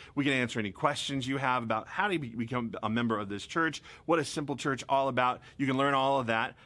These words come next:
by stopping at the Connect Center. Um, and then also wanna share a couple things that are coming up for you to, uh, this,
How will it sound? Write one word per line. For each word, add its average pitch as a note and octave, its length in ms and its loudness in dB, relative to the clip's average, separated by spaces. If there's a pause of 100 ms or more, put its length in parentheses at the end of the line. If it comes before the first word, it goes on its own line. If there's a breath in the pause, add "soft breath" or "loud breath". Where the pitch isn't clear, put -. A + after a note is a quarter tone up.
(120 loud breath)
by A#2 140 0
stopping A#2 520 0
at A#2 240 -4
the A2+ 80 -4
Connect A2+ 320 -4
Center. F#2+ 340 -6 (320 loud breath)
Um, G#2+ 440 -2 (360)
and C3+ 140 2
then C#3+ 220 2 (100)
also D#3 300 2
wanna D3+ 240 4
share C#3+ 220 2
a C3+ 100 -2
couple - 260 0
things D3+ 280 0
that C#3+ 120 4
are C3+ 80 2
coming D3+ 340 -2
up D#3 260 2
for C3 200 0
you A#2+ 220 2
to, B2+ 280 -4
uh, A2+ 140 2
this, A#2 320 -4